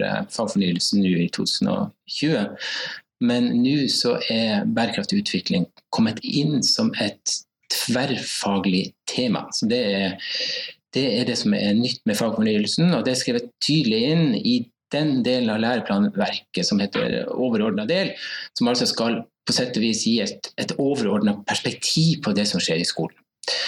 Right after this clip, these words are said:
Så, så det er, det er i og for seg nytt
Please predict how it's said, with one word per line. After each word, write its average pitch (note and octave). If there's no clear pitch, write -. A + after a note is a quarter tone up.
Så, D#3+
så -
det F3
er, C#3+
det E3+
er D#3
i F#3
og B2+
for -
seg C#3+
nytt -